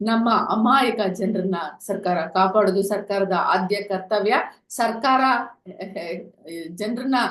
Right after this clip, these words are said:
ಬಡ ಜನರನ್ನ ಕಾಪಾಡ್ತೀವಿ ಅಂತಾನೆ ಗ್ರಾಮೀಣ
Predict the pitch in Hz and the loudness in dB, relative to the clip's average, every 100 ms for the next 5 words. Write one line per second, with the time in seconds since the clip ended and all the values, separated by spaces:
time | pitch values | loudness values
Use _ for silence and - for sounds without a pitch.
0 | - _ - 196 214 247 262 254 240 240 | -6 _ -2 4 6 6 6 2 2 2
1 | 226 214 202 196 233 226 233 226 240 220 | 2 2 2 4 2 2 -4 -4 -2 -2
2 | 220 233 330 370 _ _ _ _ _ 190 | -2 -2 -2 -4 _ _ _ _ _ -6
3 | 185 190 220 | 0 2 2